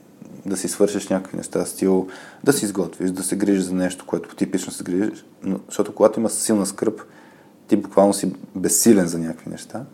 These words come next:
и почваш да се извиняваш на тия хора, че им нарушаваш, нали, на тях, а, спокойствието. Та, това с,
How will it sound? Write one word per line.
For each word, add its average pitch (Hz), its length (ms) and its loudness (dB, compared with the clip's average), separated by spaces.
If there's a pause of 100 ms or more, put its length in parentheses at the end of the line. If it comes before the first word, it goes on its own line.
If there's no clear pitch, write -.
(1000)
и 98 120 0
почваш 104 280 4
да 95 60 -2
се 101 120 -2
извиняваш 92 480 2
на 82 100 -8
тия 85 160 -4
хора, 87 240 -2
че - 160 -10
им - 180 -4 (500)
нарушаваш, 92 480 4
нали, 90 240 -4 (100)
на 90 120 -6
тях, - 360 -2 (640)
а, 85 580 2 (420)
спокойствието. - 640 0 (300)
Та, 98 100 0
това 104 200 6
с, 135 120 2